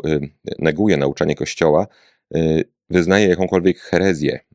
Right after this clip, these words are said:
nawet dla samego siebie, to już jako człowiek, no, nie jest w Kościele, to jest logiczne.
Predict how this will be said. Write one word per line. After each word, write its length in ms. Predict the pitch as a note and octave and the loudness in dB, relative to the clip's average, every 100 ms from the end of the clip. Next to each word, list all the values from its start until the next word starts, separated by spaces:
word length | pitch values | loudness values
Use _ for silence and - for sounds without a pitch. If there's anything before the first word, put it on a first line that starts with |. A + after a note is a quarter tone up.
| - | -4
nawet 240 | E2 D#2+ | -4 -2
dla 180 | E2 E2+ | -2 -2
samego 320 | - F#2 F#2 | 0 0 -2
siebie, 340 | - C3 D#2+ | -2 -2 -2
to 100 | - | 0
już 100 | E2 | 0
jako 180 | F#2+ A2+ | 0 -2
człowiek, 500 | - F2+ C2 D#2+ - _ _ _ _ - | -2 0 2 2 -2 _ _ _ _ -2
no, 100 | G#2+ | 0
nie 120 | F2+ | 2
jest 160 | C2 - | -2 -4
w 60 | |
Kościele, 440 | - - - G#2 C2+ | -6 -2 -2 -2 -2
to 80 | |
jest 100 | E2+ | -4
logiczne. 440 | G2+ A#2+ - - | -2 -2 -2 -8